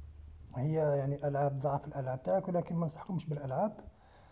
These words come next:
ثالثًا كما تشاهدوا لهنايا كل حداش دقيقة، آه، كل، آه،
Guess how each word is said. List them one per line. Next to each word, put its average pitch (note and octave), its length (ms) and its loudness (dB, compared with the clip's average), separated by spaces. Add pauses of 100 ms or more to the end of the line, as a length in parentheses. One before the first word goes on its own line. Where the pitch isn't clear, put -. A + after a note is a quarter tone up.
(340)
ثالثًا F#3+ 580 0
كما F3+ 240 -2
تشاهدوا D#3+ 300 0
لهنايا D3+ 480 4
كل D#3+ 220 -4
حداش F3 340 -4
دقيقة، D#3 600 2 (180)
آه، D3 280 4
كل، D3 360 -2
آه، C#3 360 0